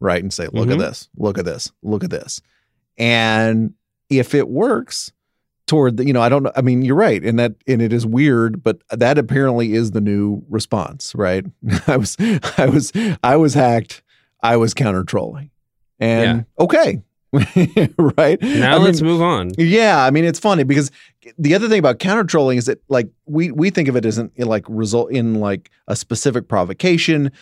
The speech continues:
Speaker 1: As she pointed out, people send her hideously misogynistic and, and racist tweets all the time, right? So are you just,
Speaker 2: Mm-hmm.
Speaker 1: what if your mode, we know people like this on Twitter. What if you're just,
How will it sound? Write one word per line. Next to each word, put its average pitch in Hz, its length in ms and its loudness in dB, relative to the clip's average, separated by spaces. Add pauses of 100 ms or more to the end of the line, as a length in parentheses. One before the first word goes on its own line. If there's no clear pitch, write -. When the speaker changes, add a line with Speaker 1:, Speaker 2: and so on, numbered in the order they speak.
(160)
Speaker 1:
As 147 120 -4
she 170 200 -2
pointed 139 320 -2
out, 117 160 0
people 135 320 -4
send 117 380 -4
her 101 400 -4 (340)
hideously 107 920 -4 (240)
misogynistic 104 840 -4
and, 92 400 -8
and 90 360 -8
racist 104 480 -4
tweets 110 300 -6
all 98 200 -4
the 92 100 -10
time, 113 520 -4 (100)
right? 147 320 0 (260)
So - 160 0
are 135 120 4
you 127 140 0
just, 151 260 2
Speaker 2:
Mm-hmm. 208 100 -12 (180)
Speaker 1:
what 156 180 2
if 208 140 0
your 147 140 2
mode, 120 420 2
we 202 120 -2
know 381 120 -4
people 120 260 -2
like 98 160 0
this 104 160 -6
on 101 100 -4
Twitter. 113 220 -4
What 131 200 0
if 220 120 -2
you're 165 140 -2
just, 120 180 -2